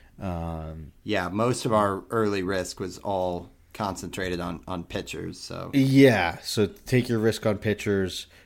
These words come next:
Speaker 1: 'cause you could fill in those pitchers easily. Um, and I think we did a good job of that. But for, you know, a shortstop, like, you're not filling that in with a,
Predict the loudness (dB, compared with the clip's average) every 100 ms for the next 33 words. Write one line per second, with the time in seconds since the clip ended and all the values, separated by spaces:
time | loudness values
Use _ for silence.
0 | -2 0 2 0 -2 -2 6 8 10 8
1 | 6 2 0 -2 0 0 0 -4 -12 -20
2 | -20 _ _ _ _ 4 6 8 6 2
3 | -4 -10 _ -20 -20 -20 _ -8 -4 -2
4 | -4 -6 -12 -8 -8 -6 -6 -4 -4 -4
5 | -4 -2 0 2 4 2 0 -4 -6 -14
6 | -20 _ _ _ 6 8 4 -4 _ _
7 | _ -18 -6 -2 -2 -2 -6 -12 -14 -12
8 | -12 -12 -8 -2 2 2 0 0 0 -2
9 | -6 -10 -14 _ -20 _ _ _ -8 -2
10 | 0 0 -2 -4 -4 -2 -4 -4 -4 -6
11 | -8 -8 -8